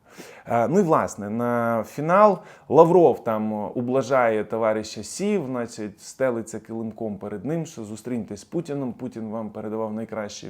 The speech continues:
вітання і бутилку водки. От, е, Сі, скажімо так, зараз більше грає Путіна, ніж Путін грає Сі.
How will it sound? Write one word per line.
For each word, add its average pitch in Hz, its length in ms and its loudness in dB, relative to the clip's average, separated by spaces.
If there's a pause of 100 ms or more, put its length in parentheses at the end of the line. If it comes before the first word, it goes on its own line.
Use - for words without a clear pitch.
вітання 151 480 -2 (360)
і 139 100 -4
бутилку 131 500 -6
водки. 110 460 -6 (460)
От, 127 380 0
е, 131 580 8
Сі, 185 360 0 (180)
скажімо 131 380 -6
так, 104 260 -2
зараз 113 260 -2
більше 120 320 -6
грає 110 300 -4
Путіна, 104 480 -8
ніж 104 300 -8 (280)
Путін 117 380 -8
грає 113 420 -6
Сі. 202 440 -6